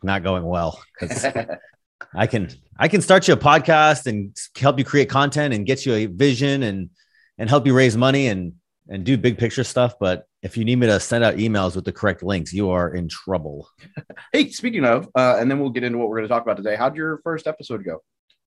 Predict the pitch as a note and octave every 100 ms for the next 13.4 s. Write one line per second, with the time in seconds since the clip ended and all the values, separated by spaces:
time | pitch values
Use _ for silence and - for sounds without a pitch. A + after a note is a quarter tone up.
0 | _ _ _ _ _ _ _ _ _ -
1 | G2+ A#2 - _ _ _ _ _ _ _
2 | _ _ _ _ _ _ _ - _ _
3 | _ _ A#2+ C3 - D#3 G3 D3 F2+ E2+
4 | - - - _ _ _ _ C#3 D#3+ E3
5 | E3+ D#3+ E3 D#3+ E3 F3 F#3 F3+ F3+ G3
6 | G3 _ _ _ _ - G#3+ A#2 A#2+ D3
7 | - D#3 D3 C3+ D#3 C#3+ F2+ - _ _
8 | _ _ _ _ _ _ _ _ _ _
9 | - A#2+ A#2 D3 D#3 D3+ C#3 C#3+ C3+ A2+
10 | - C3 C3 F#3+ E3 E3+ D#3+ C#3+ D3 C#3+
11 | C#3 E3 D3+ B2+ - C#3 D3 C#3+ C#3+ A#2
12 | A2 G#2+ A#2+ B2+ A2+ - _ _ _ _
13 | - B2+ B2 A2